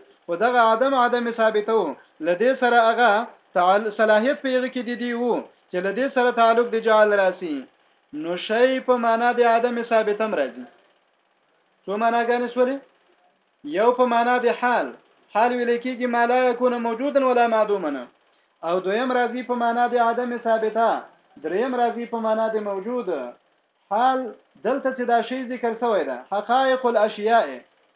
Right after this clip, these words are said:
نو اشیاء جمع د شی ده، شی په معنا د موجود باندې ده. هغه نورې دوه معناګانې مراد نه دي. که ته یې چې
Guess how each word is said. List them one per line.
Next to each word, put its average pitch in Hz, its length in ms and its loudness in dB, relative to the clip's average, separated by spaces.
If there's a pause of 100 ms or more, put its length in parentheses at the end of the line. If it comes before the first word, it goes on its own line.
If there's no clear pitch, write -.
(680)
نو 160 120 -8
اشیاء 220 400 2
جمع 233 260 -2
د 226 100 0
شی 269 280 -2
ده، 226 140 2 (420)
شی 269 340 0
په 262 140 0
معنا 240 320 2
د 233 200 -2
موجود 214 280 -6
باندې 208 280 -2
ده. 185 140 2 (340)
هغه 175 200 0
نورې 277 280 0
دوه 254 140 2
معناګانې 233 580 2
مراد 233 460 4 (440)
نه 180 80 -4
دي. 135 260 -10 (920)
که 160 80 -8
ته 220 100 -4
یې 247 340 2
چې 247 80 -4